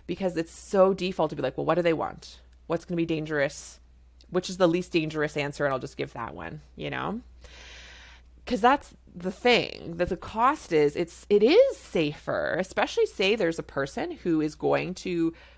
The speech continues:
threaten you or maybe even harm you in some way, whether physically, emotionally, or socially, if you don't do what they want, if they are quite,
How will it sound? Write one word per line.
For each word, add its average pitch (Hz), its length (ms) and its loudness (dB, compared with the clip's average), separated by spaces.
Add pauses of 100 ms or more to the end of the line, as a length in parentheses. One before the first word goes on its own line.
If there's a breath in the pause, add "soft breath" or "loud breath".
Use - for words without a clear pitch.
(100)
threaten 190 560 0
you 226 320 -2
or 165 360 6
maybe 190 300 -2
even 160 300 0
harm 139 280 0
you 165 180 -2
in 143 120 -2
some 139 260 -8
way, 170 160 0
whether 143 300 0
physically, 147 480 -6
emotionally, 147 580 -6
or 139 260 -4
socially, 202 580 -6 (460 loud breath)
if 175 200 0
you 185 100 0
don't 143 260 0
do 165 140 0
what 160 160 -2
they 147 100 -2
want, 156 360 -6
if 208 160 -10
they 143 180 2
are 151 160 4
quite, - 560 -4